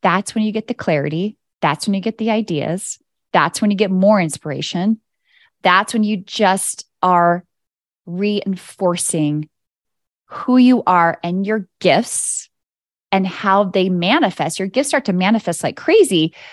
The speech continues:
because you're just showing up. That's all it is. Claim your worth now and show the fuck up. Jen's serious today, okay? Show up.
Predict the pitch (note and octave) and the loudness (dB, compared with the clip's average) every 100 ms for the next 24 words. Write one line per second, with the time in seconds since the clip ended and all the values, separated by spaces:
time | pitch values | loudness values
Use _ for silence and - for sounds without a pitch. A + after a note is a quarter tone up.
0 | - _ A3 - D4+ F4 F4+ E4+ - - | -20 _ -6 0 2 2 2 0 -2 2
1 | G#3+ F#4+ G4+ D#4 B4+ - - - _ _ | 4 4 4 6 4 2 -4 -20 _ _
2 | _ _ _ _ _ _ _ _ _ _ | _ _ _ _ _ _ _ _ _ _
3 | _ C#4+ D#4 - _ C#4 C#4+ D#4+ F#4 - | _ 0 0 -4 _ 4 6 4 2 -2
4 | C#4 - - B3 G3 - - - - - | -12 -10 0 2 0 -4 -12 -12 -14 -18
5 | - C#4 D4+ E4 E4+ D4+ D#4 A#3+ G3+ F3+ | -2 2 4 4 4 2 2 2 4 4
6 | F#3 G3 - G3+ F#3 - A3+ G#3+ G#3+ A3 | 2 -2 -4 -2 -2 -2 2 4 4 0
7 | - G#3 G3+ F#3+ - A#3+ F3+ - - _ | -8 0 2 2 4 4 4 -2 -16 _
8 | _ _ - E4 F4 - B3+ C#4 F3 E3+ | _ _ 0 0 0 -6 -2 0 -2 -4
9 | - F#3 E3+ D3+ C3+ G#3 G#3+ C4 A3+ A#3 | -6 -4 -2 -2 2 2 4 2 4 4
10 | A#3+ C4 _ _ _ - - - A3+ G3 | 2 -2 _ _ _ -10 -8 -4 0 2
11 | G3+ G3+ G#3 _ _ _ _ _ _ - | 0 -2 -8 _ _ _ _ _ _ -10
12 | F#3 - _ | -10 -10 _